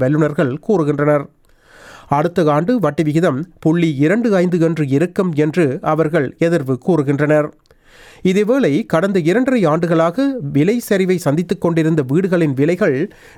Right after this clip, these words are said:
மீண்டும் ஏறத் தொடங்கியுள்ளன. அமெரிக்க அதிபர் டிரம்பின்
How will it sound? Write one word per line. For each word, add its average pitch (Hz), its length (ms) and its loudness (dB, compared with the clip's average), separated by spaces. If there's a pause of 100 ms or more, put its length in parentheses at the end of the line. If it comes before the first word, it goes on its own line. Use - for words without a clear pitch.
(140)
மீண்டும் 175 400 2 (220)
ஏறத் 170 320 0
தொடங்கியுள்ளன. 143 600 2 (1900)
அமெரிக்க 226 460 0
அதிபர் 175 340 0
டிரம்பின் 151 360 0